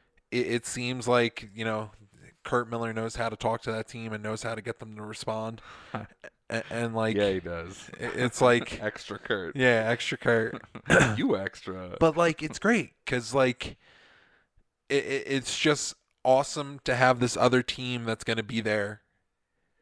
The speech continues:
Speaker 1: You know they're gonna be there next year, and we have
Speaker 2: Yeah.
Speaker 1: so many people coming back from injuries that the league, the league's dynamic is gonna be awesome.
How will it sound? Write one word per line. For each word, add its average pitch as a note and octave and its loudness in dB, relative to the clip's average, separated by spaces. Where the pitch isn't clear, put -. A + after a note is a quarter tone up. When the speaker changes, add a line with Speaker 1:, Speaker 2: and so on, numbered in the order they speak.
Speaker 1:
You B2+ 4
know C3 10
they're B2+ 10
gonna B2 8
be A#2+ 4
there A2+ 8
next A2 -2
year, A2 2
and G#2+ 0
we A2 0
have A2 6
Speaker 2:
Yeah. - -2
Speaker 1:
so C3 6
many C3 4
people B2+ 0
coming A#2+ -2
back A#2 0
from A2 -6
injuries C3 -2
that A#2 -2
the A#2+ 4
league, A2+ 0
the A#2 2
league's A#2 0
dynamic G#2 2
is G#2+ -8
gonna G#2+ -4
be G2+ -10
awesome. - 4